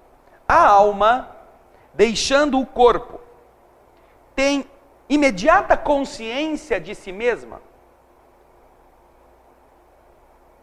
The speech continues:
Quando o espírito já não tem mais a ligação física, ao deixar o corpo físico pelo evento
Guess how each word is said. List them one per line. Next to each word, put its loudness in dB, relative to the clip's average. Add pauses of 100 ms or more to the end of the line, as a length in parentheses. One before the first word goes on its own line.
(1040)
Quando 2
o 0
espírito -6
já -4
não -6
tem -8
mais -2
a -4
ligação -2
física, -16 (260)
ao 2
deixar 0
o -6
corpo 0
físico -12
pelo 0
evento -4